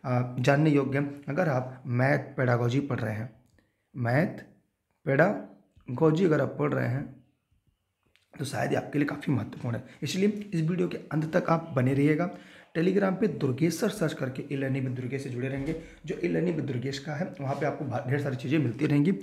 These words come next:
वीडियो का लिंक भी आपको मिलता रहेगा। चलिए मैं आगे बढ़ रहा हूँ, यहाँ से कोई दिक्कत नहीं है ना? चलिए, सब पढ़ें, सब बढ़ें,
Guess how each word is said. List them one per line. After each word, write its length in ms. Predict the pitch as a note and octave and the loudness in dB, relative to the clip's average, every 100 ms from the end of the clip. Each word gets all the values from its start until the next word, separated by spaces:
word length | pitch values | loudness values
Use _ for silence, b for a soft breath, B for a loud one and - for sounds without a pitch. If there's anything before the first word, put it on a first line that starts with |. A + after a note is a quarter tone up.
| B B | B B
वीडियो 240 | C#3+ D#3+ F3+ | 0 2 2
का 120 | D3+ | 2
लिंक 220 | C3+ E3+ | 2 4
भी 140 | D3 C#3 | 4 2
आपको 460 | B2+ - A#3+ A#3 B - | 2 4 4 4 B 0
मिलता 280 | C#3+ B2+ C3+ | 2 2 0
रहेगा। 300 | A2 A2 G#2+ - b b b - | 0 -4 -8 -14 b b b -4
चलिए 380 | F#3+ F#3+ F#3+ B B D#3 | 0 0 -2 B B -2
मैं 160 | B2+ | -2
आगे 280 | B2+ B2 C3 | 2 2 4
बढ़ 140 | C#3+ | 4
रहा 100 | C#3+ | 4
हूँ, 200 | D3 - - _ _ _ _ _ _ | 0 -4 -18 _ _ _ _ _ _
यहाँ 140 | C3+ C#3 | 0 0
से 120 | E3 | 2
कोई 160 | D#3+ D3 | 4 4
दिक्कत 280 | C#3 E3 D#3 | 4 0 2
नहीं 100 | D#3 | 2
है 60 | |
ना? 140 | D3+ G#3 - - _ - | 4 0 -4 -16 _ -10
चलिए, 240 | - - - _ b b - | -10 -10 -16 _ b b -4
सब 220 | E3+ D#3+ - | 0 0 2
पढ़ें, 360 | D#3+ G#3+ - | 4 4 2
सब 280 | - - A#2+ | -4 -4 -2
बढ़ें, 180 | G#2+ A2 | -4 -6